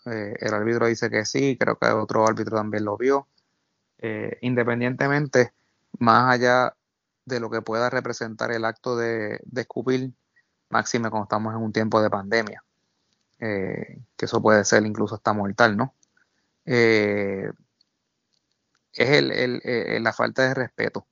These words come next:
y, y está bien que la liga haya bajado fuerte. Eh, y alguien podría decir, "Ah, pero es quince juegos,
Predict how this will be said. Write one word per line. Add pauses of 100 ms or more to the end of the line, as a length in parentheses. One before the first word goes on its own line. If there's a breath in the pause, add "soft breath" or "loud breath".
(240)
y,
y
está
bien
que
la
liga (380)
haya
bajado
fuerte. (640)
Eh, (1300)
y
alguien
podría
decir,
"Ah,
pero
es
quince
juegos,